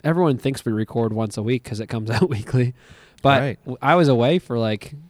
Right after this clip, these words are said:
Speaker 1: five, six weeks.
Speaker 2: Yeah, where were you?
Speaker 1: Um, I was in Truro Metal Roofing with my brother-in-law.
Speaker 2: No way.
Speaker 1: Yeah. Working
Speaker 2: Working for a living.
Speaker 1: at the
Speaker 2: For the,
Speaker 1: car
Speaker 2: for the
Speaker 1: wash.
Speaker 2: first time.
Speaker 1: Yeah,
Speaker 2: Did
Speaker 1: I
Speaker 2: you,
Speaker 1: actually
Speaker 2: did
Speaker 1: had to
Speaker 2: you, uh,
Speaker 1: work.
Speaker 2: did you get that,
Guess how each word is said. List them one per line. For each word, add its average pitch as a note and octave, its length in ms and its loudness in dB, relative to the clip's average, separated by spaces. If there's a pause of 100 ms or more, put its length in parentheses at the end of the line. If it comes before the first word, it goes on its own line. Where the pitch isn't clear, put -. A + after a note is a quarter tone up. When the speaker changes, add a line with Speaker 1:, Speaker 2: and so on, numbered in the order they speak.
(240)
Speaker 1:
five, B2 460 -8
six - 240 -8
weeks. C#3+ 340 -4
Speaker 2:
Yeah, F3 100 2
where C#3 240 2
were E3+ 200 2
you? G2+ 340 -2 (200)
Speaker 1:
Um, B2 440 -2 (120)
I C3 40 -2
was C3+ 120 0
in B2 100 -2
Truro B2+ 420 2
Metal A2+ 300 0
Roofing A#2 400 -2
with C3 140 -8
my G#2+ 120 -4
brother-in-law. A2+ 600 -4 (100)
Speaker 2:
No A2 180 -6
way. G2 300 -8 (160)
Speaker 1:
Yeah. G2+ 320 -6 (180)
Working - 0 -
Speaker 2:
Working A2 300 0
for G#2+ 180 -6
a G#2 60 -2
living. F#2+ 320 -8 (800)
Speaker 1:
at A#3+ 100 -2 (600)
the D4+ 100 -4
Speaker 2:
For A2+ 140 -4
the, - 20 -2
Speaker 1:
car C#4 380 0
Speaker 2:
for C4+ 80 2
the A2 60 2
Speaker 1:
wash. G2+ 140 -6
Speaker 2:
first A2 280 -2
time. G#2 300 -6 (140)
Speaker 1:
Yeah, C3+ 180 0
Speaker 2:
Did C3+ 80 2
Speaker 1:
I C#3+ 120 2
Speaker 2:
you, G#3 60 4
Speaker 1:
actually C3+ 220 -4
Speaker 2:
did A#2+ 40 -2
Speaker 1:
had C3+ 120 2
to D3 60 2
Speaker 2:
you, E3+ 180 4
uh, - 0 -
Speaker 1:
work. D3 420 2 (100)
Speaker 2:
did B2 160 -4
you C#3+ 80 2
get D#3+ 220 -4
that, E3 260 -4